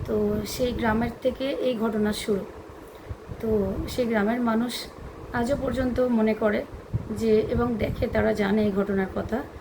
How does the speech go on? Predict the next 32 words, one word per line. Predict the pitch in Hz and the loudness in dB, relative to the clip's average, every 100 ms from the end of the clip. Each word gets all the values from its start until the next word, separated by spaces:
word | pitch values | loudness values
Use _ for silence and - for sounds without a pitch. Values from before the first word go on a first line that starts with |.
| - - - 202 | -16 -16 -14 -4
যে | 220 240 285 - - - - - - - - - - - - - - - - - - | 2 4 2 -6 -16 -14 -8 -6 -6 -10 -12 -12 -12 -12 -14 -14 -12 -12 -12 -8 -2
ওই | 277 | 0
গ্রাম | 220 233 247 | 4 4 4
থেকে, | 240 294 - 320 370 - - - - | 0 -2 2 2 2 -4 -10 -14 -10
যে | 214 233 220 - | -2 2 2 0
লৌহজং | 233 247 254 247 226 214 | 2 4 4 2 2 4
গ্রাম | 202 202 | 4 4
আছে | 190 - | 2 0
না, | 214 220 | -2 -2
উত্তরাখণ্ডের | - 208 208 208 214 214 | -2 -2 2 2 2 0
চামোলি | 202 190 196 | 0 2 2
জেলার | 196 196 | 2 2
অন্তর্গত, | 190 185 196 196 208 | 0 0 0 0 -2
আহ, | 269 - - - - - - 233 208 247 | -6 -8 -12 -14 -14 -12 -8 -4 -2 2
ওই | 233 220 | 4 4
গ্রাম | 214 208 214 | 4 4 4
থেকে | - 233 262 311 - - | 2 0 0 -2 -4 0
তেরো | 220 233 | 2 4
হাজার | 247 262 262 | 2 2 0
ফিট | 240 202 - | 0 -2 -2
উপরে | 196 214 220 | 0 4 4
উঠলে | 202 - 208 - - - - - - | 4 2 0 0 -2 -2 -2 -4 -4
এমন | 226 254 | -2 0
একটা | 254 240 | -2 -2
জায়গার | 226 208 202 214 202 | 2 4 4 4 2
দেখা | 196 208 208 | -2 -2 0
পাওয়া | 208 190 | 2 2
যায়, | 190 226 - - - - - | 0 -2 -6 -16 -14 -14 -8
যেখানে | 208 226 233 233 - | -6 -2 0 2 2
এক | 226 - | 0 -2
সময়, | - 214 208 294 | -2 2 2 0
আহ, | - - - - - - 202 190 190 | -6 -10 -8 -8 -10 -4 0 2 0